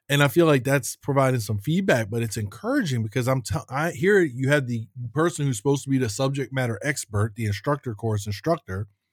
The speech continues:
and they're telling me that's an easy fix.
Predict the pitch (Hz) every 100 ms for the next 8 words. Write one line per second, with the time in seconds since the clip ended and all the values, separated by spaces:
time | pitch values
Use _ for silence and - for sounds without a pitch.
0 | _ _ _ - 143 160 - 202 196 147
1 | 131 127 - _ _ _ 135 147 - 104
2 | 117 143 120 104 - 110 98 - -